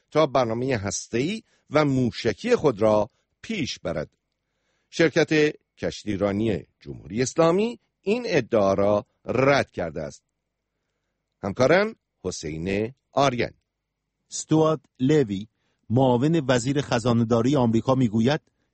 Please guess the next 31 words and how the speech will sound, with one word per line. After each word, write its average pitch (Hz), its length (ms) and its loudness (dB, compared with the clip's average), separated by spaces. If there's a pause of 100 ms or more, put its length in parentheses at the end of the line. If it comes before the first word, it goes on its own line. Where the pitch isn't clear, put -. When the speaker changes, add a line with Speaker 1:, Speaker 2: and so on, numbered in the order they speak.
(160)
Speaker 2:
اقدام 139 540 2
کشتیرانی 139 720 2
جمهوری 127 460 2
اسلامی 127 480 2
بخشی 131 480 -2
از 113 180 2
یک 135 120 2 (260)
الگوی 123 460 4
بزرگتر 117 760 2
فریبکاری 113 760 0
است - 200 -10
که 135 60 2
ایران 127 340 4 (380)
برای 131 460 4
پیشبرد 151 640 0
برنامه 117 460 4
هسته‌ای 110 400 0
و 107 120 2
موشکی‌اش 104 800 0
به - 60 -8
کار 110 200 0
می‌برد. 73 380 -10 (360)
بدین 113 200 2
جهت 131 300 0
دولت 135 360 2
آمریکا 135 480 0 (440)
در 117 160 2
نظر 120 320 2
دارد 139 420 0
حساب‌های 123 540 0
بانکی 117 500 2